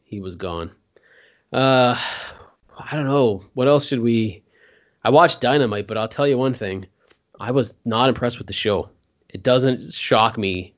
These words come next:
that N X T now has won the ratings twice in a row. What'd you, did you watch it? What'd you make of the Moxley versus Jake Hager match?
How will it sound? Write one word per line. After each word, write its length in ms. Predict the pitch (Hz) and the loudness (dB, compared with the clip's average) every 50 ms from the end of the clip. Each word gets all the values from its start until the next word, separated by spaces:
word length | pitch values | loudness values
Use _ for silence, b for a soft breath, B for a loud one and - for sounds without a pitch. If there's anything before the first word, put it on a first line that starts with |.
| _ _ - | _ _ -6
that 160 | - 104 98 | -4 -2 0
N 120 | 104 104 104 | 0 0 0
X 160 | 101 - - | -2 -4 -4
T 260 | - 113 104 98 95 | -4 -2 0 0 0
now 220 | 95 95 95 98 | 0 -2 -4 -4
has 120 | 104 95 98 | -6 -6 -6
won 360 | 101 101 98 95 95 90 90 _ _ - | -4 -2 -2 -2 -4 -6 -8 _ _ -8
the 140 | 123 98 98 | -6 -2 -2
ratings 340 | 98 95 95 90 92 - | 0 0 -2 -2 -4 -8
twice 360 | - - - 104 98 98 - - | -10 -4 -2 -2 -2 -2 -4 -4
in 80 | 104 | -4
a 60 | 92 | -2
row. 200 | 92 95 95 92 B B B B B B B | 0 0 0 0 B B B B B B B
What'd 200 | 139 151 160 - | 4 4 4 4
you, 60 | 147 | 0
did 140 | 139 143 156 | 0 2 2
you 60 | 190 | 2
watch 260 | 180 180 185 190 - 202 | 2 4 2 2 0 -2
it? 120 | 185 170 | -4 -2
What'd 160 | 170 170 180 185 | 0 0 2 2
you 60 | 190 | 4
make 160 | 208 - - | 2 2 2
of 40 | 175 | 2
the 60 | 156 | 2
Moxley 440 | 123 110 107 117 127 123 - 131 113 | 2 2 2 0 0 0 -2 -4 -2
versus 360 | 98 107 107 - - 107 90 | -2 -4 -6 -6 -6 -10 -8
Jake 240 | - 101 98 101 95 | -4 -4 -4 -4 -4
Hager 300 | - 98 92 98 101 98 | -4 -6 -4 -4 -4 -6
match? 400 | 95 82 87 87 - - - | -4 -6 -6 -8 -10 -14 -20